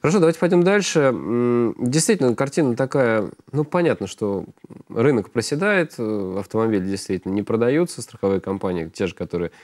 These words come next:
себя прекрасно чувствовали, имели там в десяти салонах точки, и на автомобиле, на новом, по сути, без страховки, если машина куплена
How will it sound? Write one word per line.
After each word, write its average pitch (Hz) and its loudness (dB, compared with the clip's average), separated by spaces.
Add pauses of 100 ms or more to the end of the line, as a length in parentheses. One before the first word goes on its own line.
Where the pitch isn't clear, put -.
(140)
себя 110 -2
прекрасно 107 -2
чувствовали, 101 -4
имели 95 0
там 85 -6 (220)
в 92 -6
десяти 101 -4
салонах 95 -4
точки, - -8
и 80 -8 (300)
на 92 -6
автомобиле, 120 0
на 104 0
новом, 98 -2
по 107 -4
сути, - -8
без 95 0
страховки, - -4
если 90 -6
машина 92 -6
куплена 90 -6